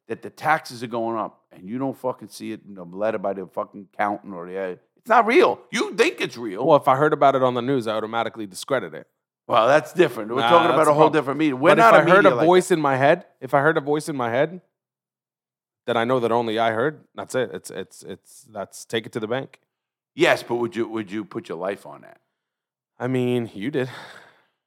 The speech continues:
Speaker 1: No, I did not put my life on it.
Speaker 2: You didn't?
Speaker 1: Like, what do you mean? How did I put
Speaker 2: You
Speaker 1: my
Speaker 2: were
Speaker 1: life
Speaker 2: in the hole. You heard,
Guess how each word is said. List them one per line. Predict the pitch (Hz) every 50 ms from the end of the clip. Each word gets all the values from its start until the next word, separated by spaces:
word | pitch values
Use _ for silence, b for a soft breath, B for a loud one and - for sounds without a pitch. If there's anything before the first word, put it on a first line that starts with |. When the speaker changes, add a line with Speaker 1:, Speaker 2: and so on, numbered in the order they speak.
| _ _ _ _ _ _ _ _ _
Speaker 1:
No, | 127 131 143 160 165 127 95 - - -
I | - 90
did | 85 117 139
not | 135 131 139 151 -
put | - 101 -
my | - 71
life | 62 - 58 - - -
on | - - -
it. | _ _ _
Speaker 2:
You | _ 110 113 107
didn't? | 101 113 127 165 190 - _ _ _ _
Speaker 1:
Like, | 107 107 98 107
what | 113 120
do | 123
you | 117
mean? | 120 120 113 101
How | 90 107 110
did | 113 107
I | 98
put | - 107 123
Speaker 2:
You | 131 139
Speaker 1:
my | 131
Speaker 2:
were | 123 131
Speaker 1:
life | 147
Speaker 2:
in | 165
the | 165 151
hole. | 123 107 101 95 95 101 113
You | 107 107 107 107
heard, | 113 123 135 131 123 120 113